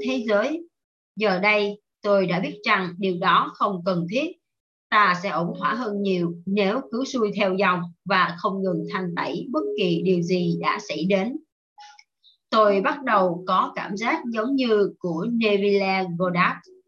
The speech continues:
Neville là một trong những tác giả sách thần bí mà tôi thích nhất. Các cuốn sách đầu tay của ông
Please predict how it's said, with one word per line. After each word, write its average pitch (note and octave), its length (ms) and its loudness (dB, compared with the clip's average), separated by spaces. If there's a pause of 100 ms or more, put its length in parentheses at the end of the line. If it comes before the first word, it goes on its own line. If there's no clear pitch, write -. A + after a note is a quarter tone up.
(540)
Neville A3+ 720 0
là G3+ 180 4
một F3 380 -2
trong F#3+ 180 -2
những F3 240 -2
tác C#4+ 140 -6 (120)
giả G3 300 0 (200)
sách D#4+ 200 -4 (180)
thần F3+ 220 0
bí G#3+ 300 0 (120)
mà F3+ 220 0
tôi G3 200 0
thích D#4 180 -8
nhất. E4+ 180 -2 (640)
Các C#4+ 160 -2
cuốn C#4 220 0
sách E4+ 220 0
đầu G3+ 260 0
tay G3 300 2
của F#3+ 180 -2
ông F#3+ 340 0